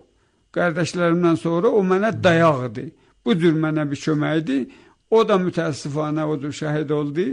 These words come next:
Mən lap təhtənə qaldım, ağay, e, Pərviz. Ərz eləyim xidmətinizə,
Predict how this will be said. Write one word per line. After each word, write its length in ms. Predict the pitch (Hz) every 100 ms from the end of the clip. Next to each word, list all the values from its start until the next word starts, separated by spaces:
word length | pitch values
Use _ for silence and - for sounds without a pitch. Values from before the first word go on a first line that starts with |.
| 240 _ _
Mən 240 | 160 165 170
lap 160 | 165 -
təhtənə 460 | 151 120 147 139 139
qaldım, 480 | - 110 - - -
ağay, 320 | 147 151 160 113 - 208 _ _ _ _ _ -
e, 140 | 156 147 156 - - -
Pərviz. 680 | 156 - - 165 160 156 156 _ _ - _ _ _ _
Ərz 220 | 165 175 180
eləyim 300 | 214 202 185
xidmətinizə, 520 | - 190 180 190 226